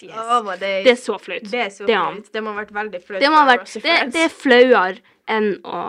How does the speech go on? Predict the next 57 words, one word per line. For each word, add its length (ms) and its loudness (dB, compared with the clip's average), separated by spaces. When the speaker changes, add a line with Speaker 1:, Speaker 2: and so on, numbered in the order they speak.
Speaker 1:
gjøre 260 -6
på 80 -12
en 60 -16
date, 260 -18
synes 120 -20
jeg 100 -18
Speaker 2:
Mhm, 160 -6
Speaker 1:
faktisk. 180 -10
Speaker 2:
det 80 -8
Speaker 1:
Fordi 160 -8
da 80 4
har 160 4
dere 160 -8
vært 160 -16
i 80 -12
lag 160 -14
lenge. 600 -6
Speaker 2:
Jeg 180 -4
tror 160 2
det 140 4
er 100 0
veldig 300 0
flaut 240 -6
å 80 -12
si 140 -6
feil 260 -10
navn 240 -8
på 100 -14
bryllupsdagen. 800 0
Speaker 1:
Ja, 200 0
for 120 -14
du 60 -4
skal 160 -4
si 180 -2
ett 200 -4
navn. 280 2
Du 160 0
har 80 4
ikke 180 4
sjans 500 4
til 120 0
å 60 -8
si 120 4
flere 280 2
navn. 180 -2
Du 80 -16
skal 160 -14
si 160 0
ett. 560 0
Speaker 2:
Stakkars 540 -8
mann, 580 -6
Speaker 1:
Stakkars 80 -20
Speaker 2:
tenker 240 -8
jeg 80 -8
Speaker 1:
mann. 240 0
Speaker 2:
bare. 160 -16
Stakkars 380 -4